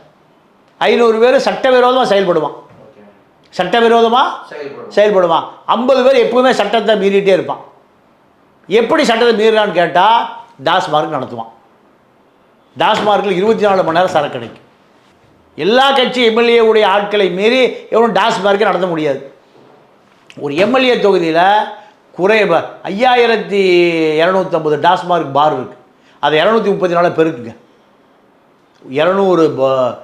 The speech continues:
Speaker 1: அ, கடை, நூறு கடை இருக்கு. ஐம்பது கடை வச்சுக்கங்க. ஐம்பது கடை எம் எல் ஏ ஆள் தான் இருப்பான். ஆளுங்கட்சி, எதிர்க்கட்சி.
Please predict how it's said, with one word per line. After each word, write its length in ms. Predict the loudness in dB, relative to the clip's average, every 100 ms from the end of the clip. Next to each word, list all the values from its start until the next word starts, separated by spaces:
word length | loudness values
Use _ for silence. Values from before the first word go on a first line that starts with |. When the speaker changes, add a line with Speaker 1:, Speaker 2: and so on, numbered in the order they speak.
| -20 _
Speaker 1:
அ, 320 | -4 -2 -2 -4
கடை, 200 | -2 -2
நூறு 560 | -2 -4 0 2 2 2
கடை 220 | 2 0
இருக்கு. 260 | -2 -8 -20 _ _ _ _ _
ஐம்பது 500 | -2 -2 -2 0 2
கடை 220 | 2 2
வச்சுக்கங்க. 400 | 0 -2 -10 -14 -20 _ _ -6
ஐம்பது 340 | -2 0 2
கடை 160 | 2 2
எம் 100 | 2
எல் 80 |
ஏ 60 | 2
ஆள் 180 | 2 2
தான் 120 | 0
இருப்பான். 260 | 0 -2 -4 -14 _ _ _
ஆளுங்கட்சி, 440 | 0 0 0 -2 0
எதிர்க்கட்சி. 720 | 0 0 0 -2 -4 -16